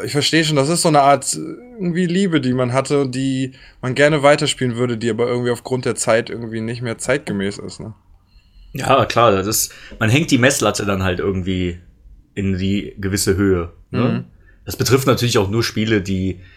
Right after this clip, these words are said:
Speaker 2: die halt ähnlich sind. Also ich
Speaker 1: Mhm.
Speaker 2: zum Beispiel Path of Exile auf der Xbox One angefangen hab,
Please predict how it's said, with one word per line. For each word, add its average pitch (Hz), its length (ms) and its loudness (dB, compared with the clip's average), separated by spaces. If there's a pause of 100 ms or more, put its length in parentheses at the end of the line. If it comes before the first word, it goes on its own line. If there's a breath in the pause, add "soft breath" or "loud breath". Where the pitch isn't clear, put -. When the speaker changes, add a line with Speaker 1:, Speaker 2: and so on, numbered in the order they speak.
(180 soft breath)
Speaker 2:
die 92 140 -4
halt 98 120 2
ähnlich 104 400 0
sind. 87 380 -10
Also 92 160 -6
ich 110 140 -4
Speaker 1:
Mhm. 107 40 -12
Speaker 2:
zum 107 140 -2
Beispiel 104 300 0
Path 104 260 0
of 104 120 0
Exile 113 340 2
auf 107 140 4
der 107 140 0
Xbox 101 300 -4
One 104 220 0
angefangen 101 520 -2
hab, 101 220 -4